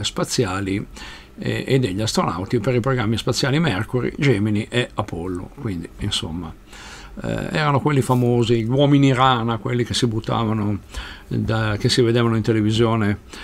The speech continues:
quando si guardavano, eh, i programmi sui, mm,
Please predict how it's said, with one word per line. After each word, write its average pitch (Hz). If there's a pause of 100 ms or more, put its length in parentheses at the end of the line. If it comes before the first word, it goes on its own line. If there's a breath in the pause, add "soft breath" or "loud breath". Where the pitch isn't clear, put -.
(200 loud breath)
quando 113
si 107
guardavano, 101
eh, 107 (360)
i 127
programmi 101
sui, 98
mm, 90